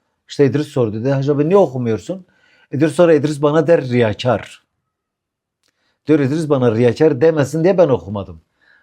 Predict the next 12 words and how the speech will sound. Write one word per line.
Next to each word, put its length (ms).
Aslında 480
bu 140
beni 220
riyakar 380
etti. 360
Çünkü 380
ben 200
İdris 380
bana 240
riyakar 540
demesin 540
diye, 420